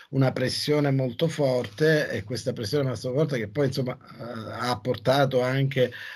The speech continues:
a tutta una serie di scontri non soltanto politici, ehm, e quindi credo che lui sia stato un po' vittima di, di, di, di, di questa, di questa operazione,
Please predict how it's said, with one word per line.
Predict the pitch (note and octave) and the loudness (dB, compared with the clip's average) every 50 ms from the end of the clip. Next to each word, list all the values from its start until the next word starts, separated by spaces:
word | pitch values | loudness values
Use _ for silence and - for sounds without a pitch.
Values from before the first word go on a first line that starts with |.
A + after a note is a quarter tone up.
| - - | -10 -6
a | - G#2 | -6 -6
tutta | G#2 - D#3+ C3+ - C3 | -4 -2 -2 -2 0 0
una | B2 B2 | 0 0
serie | G#2+ A2+ C#3 C3+ B2+ A#2+ | 0 2 4 4 4 2
di | A#2+ B2 A#2 | 0 -2 -4
scontri | - - - C3+ C3+ C#3 C3+ B2 B2 A#2+ | -6 -4 0 2 4 4 4 2 2 -2
non | B2 B2+ B2+ A#2+ A2+ | -2 -2 -2 -4 -4
soltanto | C3 B2+ A2+ - B2+ B2+ B2 - B2+ | -4 -6 -2 0 0 0 0 -2 -4
politici, | C3 C3 B2 B2+ B2+ A#2+ G#2+ G#2 B2 A#2 - D#3+ F#3+ G3+ F#3+ - - - - - - | -4 -2 0 0 0 0 0 0 -2 -2 0 2 2 0 0 -4 -10 -12 -14 -16 -14
ehm, | - - - - - - - - - | -10 -10 -10 -8 -8 -10 -10 -8 -4
e | - - E3 | 0 0 0
quindi | E3 - A3+ A#3 G#3+ | 2 2 4 4 4
credo | D#3+ E3 F3+ G3+ G3+ - | 4 4 4 4 4 2
che | C#3 - C#3+ C#3 C#3 C3+ | 2 4 4 4 4 4
lui | C3+ C#3 E3 A3 A#3+ - | 4 4 4 4 4 2
sia | - C3+ A#2+ G#2+ | 2 0 -4 -4
stato | - - D3 C#3 C#3 C#3+ | -2 -2 -2 -2 -2 -4
un | C3 - | -6 -2
po' | - F#3 | -2 0
vittima | D#3 C3+ D#3+ E3 E3 - - - C3 B2 B2 B2 A#2 | 2 4 4 4 4 2 0 -2 -2 -2 0 -2 -2
di, | A2+ B2 B2 B2 A#2+ | -2 -2 -2 -2 -2
di, | A#2 B2 A#2 | -2 -2 -2
di, | G#2+ A#2+ A2+ | -2 -2 -2
di, | A2+ B2 A#2 | 0 0 0
di | A2 A#2+ G#2+ | 0 0 0
questa, | A#2 B2+ B2+ B2 - - - B2 B2 B2+ | 2 2 2 2 2 2 2 4 4 4
di | A#2+ A#2+ A#2+ A#2 A#2 A2 | 2 0 -2 -2 -4 0
questa | C3+ C3+ B2+ - - C3+ | 0 0 0 2 0 0
operazione, | A#2+ - C#3 C3 C#3 E3 E3 E3 - - C#3+ C3+ B2+ B2+ B2 B2+ C3 C#3 D#3 E3 | 0 2 2 2 2 2 0 0 -2 -2 0 2 2 2 0 2 2 2 2 2